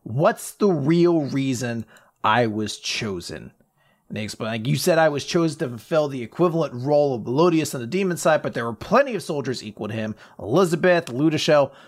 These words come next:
so why choose me? Why is it?"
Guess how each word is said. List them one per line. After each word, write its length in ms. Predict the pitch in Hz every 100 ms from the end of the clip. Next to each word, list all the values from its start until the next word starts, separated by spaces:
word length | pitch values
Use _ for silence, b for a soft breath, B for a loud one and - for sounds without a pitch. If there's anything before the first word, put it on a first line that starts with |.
| -
so 200 | - 113
why 400 | 101 123 160 160
choose 340 | - 135 117
me? 300 | 117 82 - _
Why 380 | - 101 143 131
is 220 | 92 -
it?" 180 | 60